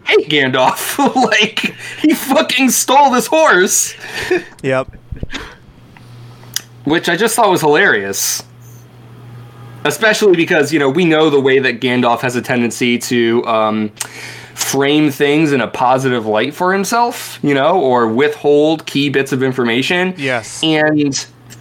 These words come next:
Speaker 1: usually Tolkien will kind of let you in on the joke. Like, you'll realize that Gandalf is, is withholding something.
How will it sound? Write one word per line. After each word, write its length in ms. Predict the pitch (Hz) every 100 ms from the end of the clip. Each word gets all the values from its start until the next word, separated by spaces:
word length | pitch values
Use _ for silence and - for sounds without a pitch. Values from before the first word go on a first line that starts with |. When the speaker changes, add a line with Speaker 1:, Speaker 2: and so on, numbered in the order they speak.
| -
Speaker 1:
usually 640 | 139 135 247 220 220 180 151
Tolkien 480 | 170 175 196 185
will 80 | 139
kind 180 | 135 160
of 120 | 113
let 240 | 113 127 143
you 200 | 120 -
in 340 | 110 113 131
on 320 | 139 127 120 120
the 80 |
joke. 420 | 107 107 127 - 139
Like, 240 | 117 -
you'll 220 | 139 117 104
realize 600 | 113 120 127 127 123 113
that 180 | 104 -
Gandalf 520 | 110 110 110 107 113
is, 340 | 101 95 - -
is 180 | 107
withholding 480 | 110 - 110 107 117
something. 440 | 113 139 143 151